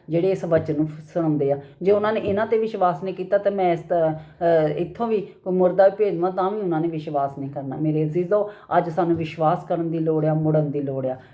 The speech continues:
ਪ੍ਰਭੂ ਯਿਸੂ ਨਾਸਰੀ ਦੇ ਉੱਤੇ ਲਾਜ਼ਰ ਦੀ ਤਰ੍ਹਾਂ ਈਮਾਨ ਲਿਆਉਣ ਦੀ ਜ਼ਰੂਰਤ ਆ। ਦੁੱਖ ਹੋਵੇ, ਸੰਕਟ ਹੋਵੇ, ਹਰ ਹਾਲ ਵਿੱਚ ਸਾਨੂੰ ਪ੍ਰਭੂ ਯਿਸੂ ਨਾਸਰੀ ਦਾ ਧੰਨਵਾਦ ਕਰਦੇ ਰਹਿਣਾ ਚਾਹੀਦਾ ਹੈ, ਕਿਉਂਕਿ ਅੱਜ ਸਾਡੇ ਕੋਲ ਮੌਕਾ ਆ, ਮਰਨ ਤੋਂ ਬਾਅਦ ਸਾਡੇ ਕੋਲ ਕੋਈ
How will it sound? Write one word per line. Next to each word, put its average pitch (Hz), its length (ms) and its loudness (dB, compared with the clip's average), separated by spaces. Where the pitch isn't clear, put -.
ਪ੍ਰਭੂ 180 200 -2
ਯਿਸੂ 202 360 -2
ਨਾਸਰੀ 156 400 -2
ਦੇ 156 80 0
ਉੱਤੇ 151 280 -2
ਲਾਜ਼ਰ 156 500 4
ਦੀ 208 120 -8
ਤਰ੍ਹਾਂ 175 240 0
ਈਮਾਨ 151 360 0
ਲਿਆਉਣ 151 240 0
ਦੀ 131 100 -6
ਜ਼ਰੂਰਤ 135 380 -8
ਆ। 131 80 -10
ਦੁੱਖ 175 300 -2
ਹੋਵੇ, 180 240 2
ਸੰਕਟ 156 440 -2
ਹੋਵੇ, 147 200 -6
ਹਰ 202 300 -2
ਹਾਲ 156 240 0
ਵਿੱਚ 151 200 -4
ਸਾਨੂੰ 165 240 0
ਪ੍ਰਭੂ 151 220 -2
ਯਿਸੂ 156 320 0
ਨਾਸਰੀ 143 360 -2
ਦਾ 143 120 2
ਧੰਨਵਾਦ 139 520 0
ਕਰਦੇ 131 320 -4
ਰਹਿਣਾ 127 260 -6
ਚਾਹੀਦਾ 123 340 -4
ਹੈ, 127 180 -6
ਕਿਉਂਕਿ 160 360 0
ਅੱਜ 202 140 0
ਸਾਡੇ 180 260 0
ਕੋਲ 160 180 0
ਮੌਕਾ 151 320 2
ਆ, 131 180 0
ਮਰਨ 170 300 2
ਤੋਂ 151 140 -2
ਬਾਅਦ 139 300 0
ਸਾਡੇ 139 240 -6
ਕੋਲ 139 180 -10
ਕੋਈ 180 240 0